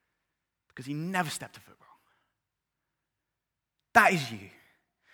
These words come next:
And so you have hope for the future, not wrath to come, but hope. No hopeless living now. You can live your best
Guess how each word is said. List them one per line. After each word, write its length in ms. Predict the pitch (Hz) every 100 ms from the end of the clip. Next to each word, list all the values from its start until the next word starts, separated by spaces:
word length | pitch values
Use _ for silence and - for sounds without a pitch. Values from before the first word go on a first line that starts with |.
| -
And 80 | 165
so 100 | 247
you 200 | 226 214
have 160 | 208
hope 420 | - - 220 247 - - - -
for 140 | 214
the 60 | 196
future, 500 | - 214 - - 180
not 340 | 165 202 151
wrath 260 | 208 202 -
to 100 | 180
come, 220 | 185 180
but 140 | 165 -
hope. 460 | - 151 92 - - _ - - - _ _
No 240 | 160 220 220 - -
hopeless 600 | 233 233 226 220 202 - - -
living 400 | 202 185 190 170
now. 160 | 156
You 120 | 160 156
can 200 | 170 180
live 180 | 180
your 180 | 170 170
best 600 | 131 - 240 240 - -